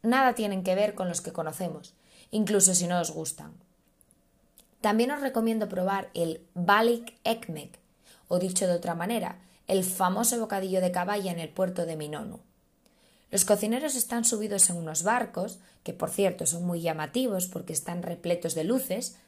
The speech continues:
y allí te los preparan por unas ocho liras. Pero si después del bocadillo todavía os habéis quedado con hambre, el típico postre baklava, que está hecho con hojaldre y pistachos, será la mejor elección.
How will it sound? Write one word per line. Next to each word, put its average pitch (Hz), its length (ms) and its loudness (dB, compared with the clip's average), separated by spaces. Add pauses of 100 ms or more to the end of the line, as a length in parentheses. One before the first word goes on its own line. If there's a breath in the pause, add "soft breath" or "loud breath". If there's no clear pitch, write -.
(540 loud breath)
y 311 80 2
allí 285 220 6
te 311 120 0
los 285 160 2
preparan 196 480 0
por 190 120 -2
unas 170 420 2 (100)
ocho 208 320 0
liras. - 420 -6 (960 loud breath)
Pero 233 180 4
si 240 120 8
después 285 380 0
del 320 140 -4
bocadillo 190 520 -2 (420)
todavía 208 420 4
os 240 120 4
habéis 180 260 0
quedado 156 340 -6
con 160 160 -4
hambre, 180 480 0 (500 loud breath)
el 190 180 -2
típico 294 440 -2
postre 180 480 -4
baklava, 180 720 0 (340 soft breath)
que - 80 -6
está 196 240 2
hecho 220 240 0
con 160 140 -4
hojaldre 208 380 -4
y 196 40 -2
pistachos, 202 720 -4 (340)
será 175 300 2
la 165 100 0
mejor 156 280 -6
elección. 147 460 -8